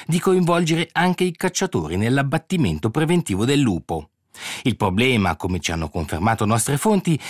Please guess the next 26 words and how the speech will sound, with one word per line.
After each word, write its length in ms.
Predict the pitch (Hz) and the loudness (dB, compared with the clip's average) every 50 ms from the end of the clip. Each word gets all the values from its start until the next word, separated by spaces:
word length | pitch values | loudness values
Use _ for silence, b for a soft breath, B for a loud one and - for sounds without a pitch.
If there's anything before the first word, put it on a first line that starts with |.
| B B | B B
è 140 | - 175 175 | -4 -2 0
che 120 | - 156 | 0 0
al 120 | 123 104 95 | 2 2 0
momento 580 | 90 85 87 123 165 170 123 95 85 - 87 | 0 0 0 2 2 2 2 0 -2 -4 -6
dal 180 | 80 78 80 80 | -6 -6 -6 -4
monitoraggio 720 | 85 85 87 90 85 76 90 85 90 110 117 104 95 95 87 | -4 -2 -2 -2 -2 -2 -2 0 2 2 2 2 0 -2 -2
del 180 | 98 92 87 | -2 -2 -2
predatore 580 | - 117 117 123 147 - - 208 202 175 165 147 B B B B B | -2 -2 0 0 -2 0 0 0 0 0 -2 -4 B B B B B
non 180 | 190 196 190 | 2 2 2
sono 260 | - - 185 175 175 | 2 2 2 2 2
state 320 | 156 - - 165 147 - 151 | 0 0 0 -2 0 0 0
avvistate 520 | 139 131 131 123 - - 131 117 - 120 | 0 2 0 0 0 0 0 0 0 0
nuove 320 | 113 110 107 107 101 98 - | 2 2 2 2 0 -2 -4
cucciolate 840 | - 113 - - - 113 143 151 127 87 76 - - 76 71 - _ | -4 -6 -6 -2 -2 0 2 2 0 0 -4 -8 -14 -14 -14 -14 _
e 120 | - 98 | -4 -2
non 140 | 92 85 76 | -2 -2 -2
si 140 | - - 80 | -4 -4 -4
sa 180 | - - 95 | -4 -2 -2
esattamente 720 | 92 85 82 98 87 - - 95 98 101 98 90 85 - 95 | -2 -2 -2 -4 -4 -4 -4 -2 0 0 0 0 -2 -4 -4
quanti 340 | - 104 98 92 - - 101 | -2 -2 -2 -2 -2 -2 -2
lupi 280 | 104 104 85 - 104 | 0 0 -2 -2 -4
soggiornino 840 | 95 - - 110 104 110 139 190 185 120 98 92 92 87 90 90 90 | -4 -2 -2 -4 -2 0 0 2 2 2 0 0 -2 0 0 0 0
ad 100 | 95 98 | 0 0
oggi 300 | 92 90 90 82 82 85 | 0 0 0 0 -2 -6
sul 220 | - - 82 78 | -4 -6 -8 -4
territorio. 800 | - 95 87 85 82 - 104 90 85 76 82 85 80 80 80 | -4 -4 -4 -2 -2 0 0 0 0 -2 -4 -6 -6 -6 -8